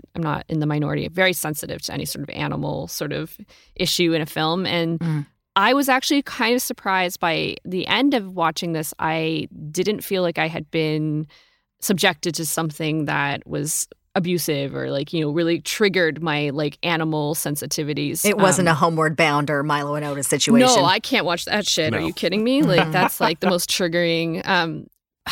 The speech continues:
Speaker 1: I know from, I haven't read the book myself. I put it on my overdrive to try to get from the Toronto Public Library, and it's a very, <laughs> like, difficult book to obtain for some reason. But, uh, I know
Speaker 3: Hmm.
Speaker 1: it's, a lot of it's from the dog's perspective,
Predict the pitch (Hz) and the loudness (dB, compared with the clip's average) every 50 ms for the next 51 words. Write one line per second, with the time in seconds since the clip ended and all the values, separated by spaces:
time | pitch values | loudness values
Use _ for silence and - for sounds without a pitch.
0 | - - - - 277 262 269 302 320 - 359 - - 240 240 269 285 294 - 247 | -6 -4 0 2 4 6 6 4 4 2 0 0 0 0 2 2 0 2 2 0
1 | 240 208 208 185 180 180 185 175 170 - 170 170 170 190 - - - _ - - | 0 0 0 -2 -2 -2 -2 -4 -2 0 0 0 -2 -2 -6 -10 -18 _ -6 -6
2 | 196 - - 202 196 196 190 190 180 - - 160 165 175 175 170 - 180 175 175 | -4 -2 0 2 2 2 2 2 2 0 0 -2 -2 -2 -2 0 0 2 2 2
3 | 180 180 - - 160 - 160 160 160 - - - - 160 151 - 165 160 151 - | 0 0 -4 -6 -6 -2 -2 -2 -2 -4 -6 -6 -6 -8 -8 -6 -6 -6 -6 -6
4 | 160 160 165 160 - 160 151 170 170 170 160 156 160 - 180 160 175 175 196 196 | -6 -6 -4 -4 -2 -2 -2 0 0 0 0 -2 -2 -4 -4 -2 0 0 0 0
5 | - - - - 247 202 175 - - - 196 - 143 127 - - 160 151 - 240 | -2 -8 -8 -4 -4 -4 -4 -2 -2 -2 0 2 2 2 2 0 0 2 4 4
6 | 208 - - - - 160 160 - - - - 160 160 170 - - 165 156 156 160 | 4 4 0 -4 -4 -4 -4 -4 -4 -4 -2 -4 -4 -4 -4 -4 -4 -2 -4 -4
7 | 175 175 160 165 151 143 131 135 151 - - - - - - - - - 254 254 | -4 -2 0 0 0 0 0 -2 -4 -6 -10 -18 -18 -18 -14 -4 2 4 6 6
8 | 285 311 311 - - - 214 202 190 185 180 - - - 165 165 160 151 - 151 | 6 6 4 2 2 2 4 4 4 2 0 -4 -6 -4 -4 -4 -4 -2 -2 -2
9 | 156 151 160 - - - 180 156 - - - 147 - - 220 262 330 - - _ | -2 -2 -4 -8 -12 -12 -12 -10 -8 -8 -10 -8 -6 -6 -6 -6 -6 -8 -12 _